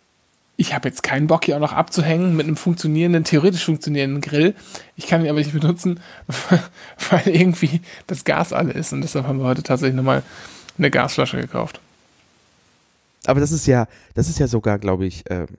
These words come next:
Speaker 2: nicht unvernünftig. Weil die Tage werden wärmer und man muss wahrscheinlich zu Hause verbringen. Und ihr habt ja einen, äh, Garten. Da ist es, glaub ich, sehr angenehm,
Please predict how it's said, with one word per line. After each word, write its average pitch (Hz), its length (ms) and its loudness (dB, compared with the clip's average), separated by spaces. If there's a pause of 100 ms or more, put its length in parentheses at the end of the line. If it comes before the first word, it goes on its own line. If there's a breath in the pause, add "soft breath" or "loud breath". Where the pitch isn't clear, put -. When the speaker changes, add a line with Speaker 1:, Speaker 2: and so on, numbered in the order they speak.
(400)
Speaker 2:
nicht 107 340 -10
unvernünftig. 85 720 -8
Weil 113 160 0
die 117 100 -6
Tage 143 320 2
werden 156 360 2
wärmer 170 340 2
und 135 160 -4
man 131 140 -2
muss 170 220 -2
wahrscheinlich 170 360 -2
zu - 140 -12
Hause 147 220 -2
verbringen. 143 420 -4 (800 soft breath)
Und 135 200 -6
ihr 139 220 4
habt - 200 -2
ja 160 200 6
einen, 165 360 0
äh, 143 380 -2
Garten. 147 600 2 (380 soft breath)
Da 123 160 4 (140)
ist - 140 4
es, 127 80 2
glaub 120 160 2
ich, 110 80 2
sehr 107 180 4
angenehm, 101 580 0